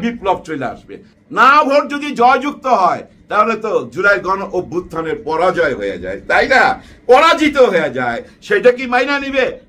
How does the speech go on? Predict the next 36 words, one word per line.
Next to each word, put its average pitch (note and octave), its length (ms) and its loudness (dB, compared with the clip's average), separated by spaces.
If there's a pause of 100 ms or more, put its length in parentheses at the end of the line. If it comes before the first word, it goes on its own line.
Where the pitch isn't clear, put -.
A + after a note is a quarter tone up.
(120)
না, C4 80 4 (340)
মাইনা A3 340 0 (100)
নিতে G#3 180 -6 (100)
পারে A#2+ 180 -4 (100)
না। F#2 80 -12 (420)
সঙ্গে D4 320 2 (100)
সঙ্গে B3+ 240 0 (160)
আরেকটা D#4 360 2 (120)
বিপ্লব G3+ 420 -4
হবে, A2+ 140 -12 (120)
এটা F#3 140 -6 (100)
মাথায় C#3 300 -6
রাখেন। G#2+ 300 -14 (320)
কারণ A3 220 0 (260)
ওই G#3 100 0 (120)
বিপ্লব A#3+ 380 0 (120)
ছাড়া G3 260 -4
তো G3+ 120 -14
আপনি F#3+ 120 -10 (120)
নতুন G#3+ 200 -8 (120)
বাংলাদেশ F#3 380 -2 (220)
আনতেই D4+ 440 2
পারবেন G#3 280 2 (120)
না। B2 60 -6 (380)
গত D4 160 -2 (180)
পনেরোটা D#4+ 480 0 (140)
মাসে D#4 300 2 (480)
একটা - 320 -2 (140)
জায়গায় C#4+ 380 0
আসতে B3 240 -8 (100)
পারলো B3+ 280 2
না B3 160 2 (320)
যে G3+ 60 -4 (140)
জুলাই A#3+ 260 0 (100)
সনদপত্রের A#3 720 -4 (100)
ঘোষণা G3+ 320 -4